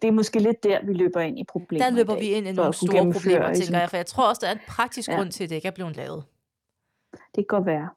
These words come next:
Speaker 1: Det kan godt være. Man havde også en mere sådan indenrigsagtig rute. Øh, her holdt man sig inden for det pæne Vesteuropa, øh, og hvor München blev knudepunktet for en rute, der skulle forbinde Spanien,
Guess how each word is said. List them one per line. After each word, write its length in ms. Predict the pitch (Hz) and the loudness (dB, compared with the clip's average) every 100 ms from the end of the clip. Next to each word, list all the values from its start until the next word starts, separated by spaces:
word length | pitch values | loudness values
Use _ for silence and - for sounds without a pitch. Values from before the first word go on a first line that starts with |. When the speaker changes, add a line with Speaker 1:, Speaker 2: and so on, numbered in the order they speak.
| _ | _
Speaker 1:
Det 100 | 226 | -2
kan 120 | 285 269 | 2 4
godt 20 | |
være. 240 | 220 196 208 _ _ _ - - - - - - _ _ _ _ _ | 4 2 -2 _ _ _ -16 -14 -16 -20 -20 -20 _ _ _ _ _
Man 140 | 247 240 | 2 4
havde 340 | 285 330 311 | 4 4 2
også 180 | 277 269 | 0 0
en 80 | 240 | 0
mere 220 | 220 240 | 0 -2
sådan 180 | 233 220 - | -6 -8 0
indenrigsagtig 1200 | 240 285 311 240 220 - 165 180 _ - 196 175 _ _ | 4 4 4 0 -2 -8 -12 -12 _ -4 -2 -4 _ _
rute. 540 | 208 202 185 190 240 226 - - | -2 0 2 2 0 0 -6 -4
Øh, 320 | - 214 202 208 | 0 2 2 2
her 160 | 269 | 2
holdt 280 | 240 247 - | 2 0 -2
man 160 | 254 233 | -4 -4
sig 220 | - 208 | -4 -4
inden 240 | 196 220 240 | -4 -4 -6
for 100 | 226 | -6
det 140 | 196 - - | -6 -10 -6
pæne 540 | 196 220 233 240 240 | 0 4 4 4 2
Vesteuropa, 600 | 226 240 - 285 302 302 320 - - - - 220 | 0 -2 -6 -6 -6 -8 -12 -12 -20 -20 -2 0
øh, 240 | 226 - | 2 2
og 100 | 220 | 0
hvor 220 | 202 226 214 214 226 | 0 0 0 2 2
München 440 | 359 262 - 262 226 | 2 -4 -4 -4 0
blev 160 | 208 196 | -2 -2
knudepunktet 680 | - 214 254 269 202 - 202 | 0 2 2 0 -4 -6 -4
for 80 | 208 | -4
en 80 | 196 | -2
rute, 500 | 208 196 202 226 254 | 0 2 2 2 2
der 120 | 208 | 0
skulle 260 | 196 - 196 | -2 -4 -4
forbinde 500 | 190 - 190 - 190 | 0 0 0 -2 -10
Spanien, 540 | - 220 233 240 285 | -2 -2 0 2 2